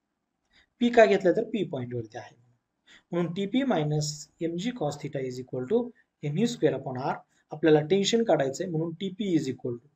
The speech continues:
हे minus एमजी cos theta उजव्या बाजूला, डाव्या बाजूला आलं तर plus होणार आणि equation तयार होईल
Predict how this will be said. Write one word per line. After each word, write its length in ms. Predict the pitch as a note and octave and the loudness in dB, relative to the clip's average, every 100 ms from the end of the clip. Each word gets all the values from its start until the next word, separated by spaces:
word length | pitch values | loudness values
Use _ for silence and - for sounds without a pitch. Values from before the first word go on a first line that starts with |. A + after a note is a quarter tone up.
| - - _ | -20 -20 _
हे 60 | F#3 | 2
minus 460 | F3+ E3+ A3+ A3+ | 2 2 2 2
एमजी 420 | F#3+ E3+ D#3 F3+ G#3+ _ _ D#3 | 0 0 -2 -6 -8 _ _ -2
cos 120 | D#3 - | -2 -2
theta 220 | D#3 C3 B2+ _ _ _ D#3+ | -4 -4 -8 _ _ _ -4
उजव्या 340 | D#3+ F#3 G#3+ | 0 4 6
बाजूला, 380 | F#3+ D3+ D#3 F3+ | 6 2 -2 0
डाव्या 280 | E3 F3 G3 | 2 4 4
बाजूला 340 | F3 D#3 D3 | 2 2 0
आलं 120 | C#3+ - | -2 -6
तर 60 | |
plus 360 | - A#3+ E3+ - | -6 0 2 0
होणार 220 | C3 - - | -10 -18 -12
आणि 120 | D3 D#3+ | -6 -4
equation 420 | D#3+ G#3 G3+ D#3+ | -2 -4 -4 -6
तयार 240 | C#3+ C3 | -6 -6
होईल 200 | A#2+ A3+ | -4 -4